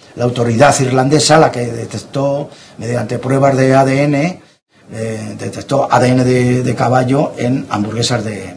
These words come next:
en hamburgue-, en productos y hamburguesas de vacuno, ¿no? Pues incluso la, la prensa, pues, eh, salió, como saben ustedes, fue realmente un,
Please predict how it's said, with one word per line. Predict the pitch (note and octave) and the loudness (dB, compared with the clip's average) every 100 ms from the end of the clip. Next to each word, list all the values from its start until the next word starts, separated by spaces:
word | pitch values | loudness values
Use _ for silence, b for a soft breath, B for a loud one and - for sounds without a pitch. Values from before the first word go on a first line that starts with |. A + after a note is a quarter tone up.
| - - | -18 -14
en | G2+ | -14
hamburgue-, | G2+ A2+ A2+ B2 | -12 -12 -12 -10
en | |
productos | G2+ G#2+ B2 C3 C3+ | -10 -4 -4 -2 -2
y | B2+ | -2
hamburguesas | A2+ A2 A2+ A#2+ | -4 -6 -6 -6
de | A2 | -6
vacuno, | G2+ - G#2+ G2+ | -10 -12 -16 -16
¿no? | G#2 - _ _ _ _ _ _ _ _ _ _ _ _ _ | -20 -20 _ _ _ _ _ _ _ _ _ _ _ _ _
Pues | G2+ G2+ | -14 -12
incluso | G2 A#2+ G#2+ A#2 | -8 -6 -2 0
la, | A#2 A2+ A2+ | 0 -2 -4
la | A2 - | -6 -2
prensa, | A#2+ A2 B2+ B2 | -2 0 0 -2
pues, | G#2+ - D#3 D3 | -4 -6 -8 -10
eh, | G#2 G#2 | -10 -8
salió, | - G#2 A2 A#2 G#2+ | -8 -6 -4 -2 -4
como | G#2 A2 | -6 -6
saben | A#2 A2 A2 | -6 -6 -6
ustedes, | - A#2+ A#2+ B2 | -6 -4 -2 -4
fue | A2+ A2+ | -6 -6
realmente | G#2+ A2 A2 A2+ A#2 | -6 -6 -4 -4 -6
un, | A2+ G#2+ G2 | -8 -8 -12